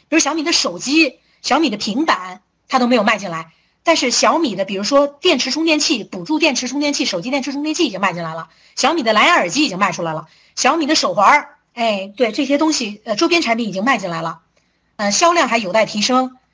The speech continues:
呃，但是，但是小米的这个，这个，这个，这个，这个锂电池的充电器已经卖得很，很好了，在网上。嗯，那我们就引到一个什么呢？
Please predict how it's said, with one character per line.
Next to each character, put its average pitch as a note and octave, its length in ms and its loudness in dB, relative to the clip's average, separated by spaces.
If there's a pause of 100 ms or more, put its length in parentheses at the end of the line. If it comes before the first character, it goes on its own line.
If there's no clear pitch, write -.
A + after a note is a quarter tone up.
(220)
呃， A3+ 180 2
但 D#4 180 4
是， C#4+ 300 -8
但 D#4 160 4
是 C#4 100 -2
小 A3 240 2
米 B3+ 160 -2
的 F#3 80 -6
这 B3 140 -2
个， F#3+ 260 -2
这 A#3+ 140 -8
个， G#3 80 -6
这 A3 100 -10
个， G3+ 80 -8
这 G3+ 100 -8
个， G3+ 140 -4
这 G3 140 -10
个 F3+ 160 -8 (220)
锂 G3+ 100 -6
电 D4 160 4
池 C4+ 80 -6
的 C4+ 80 -2
充 D4+ 120 -2
电 D4+ 120 -2
器 C#4+ 100 -4
已 F#3+ 60 -8
经 G3 100 -4
卖 C4 100 4
得 A3 60 -2
很， G3+ 220 -8
很 G3+ 180 -2
好 G#3+ 160 2
了， E3 100 -4
在 F#3+ 120 -6
网 E3 180 -6
上。 E3 180 -8 (600)
嗯， F#3+ 240 -8
那 D4 80 2
我 C4+ 60 2
们 G3+ 80 -4
就 A#3+ 60 -2
引 G3 140 -4
到 G3+ 200 2
一 F#3 100 -8
个 F#3+ 60 -10
什 E3+ 120 -6
么 D#3+ 60 -8
呢？ F3+ 100 -10